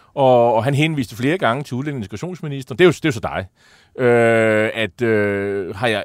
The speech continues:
indtryk af, at du også har, øh, noget at skulle have sagt i, i, i den sag. Øh, hvad, hvad, hvad mener du, øh, der skal ske med de kvinder, som,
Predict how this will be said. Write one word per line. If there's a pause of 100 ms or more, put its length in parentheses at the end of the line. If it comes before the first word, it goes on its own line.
indtryk
af,
at
du
også
har,
øh,
noget
at
skulle
have
sagt
i,
i,
i
den
sag. (460)
Øh,
hvad,
hvad,
hvad
mener
du,
øh,
der
skal
ske (240)
med
de
kvinder,
som,